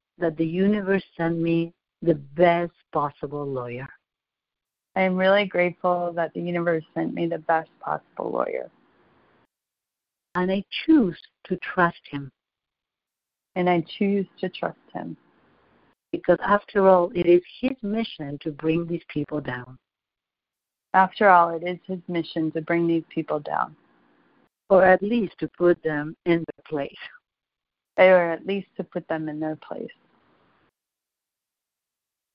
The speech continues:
Speaker 1: Even though it's so hard to let go.
Speaker 2: Even though it's so hard to let go.
Speaker 1: To not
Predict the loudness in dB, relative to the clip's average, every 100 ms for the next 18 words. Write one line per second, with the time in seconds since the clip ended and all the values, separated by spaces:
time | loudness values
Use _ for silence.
0 | _ _ _ _ _ _ _ -14 -6 -2
1 | 0 4 4 4 0 -8 -16 _ _ -16
2 | -16 -10 0 2 0 -2 -4 -2 -4 -6
3 | -6 -8 -12 -14 -10 -8 -10 -14 -18 _
4 | _ _ _ _ _ _ _ _ _ _
5 | _ -4 -2 0 2 2 2 -2 -8 _
6 | 0 0 0 0 0 -4 -4 -6 -6 -10
7 | -8 -10 -10 _ _ _ _ _ _ _
8 | _ _ _ _ _ _ _ -2 0 2
9 | 2 -2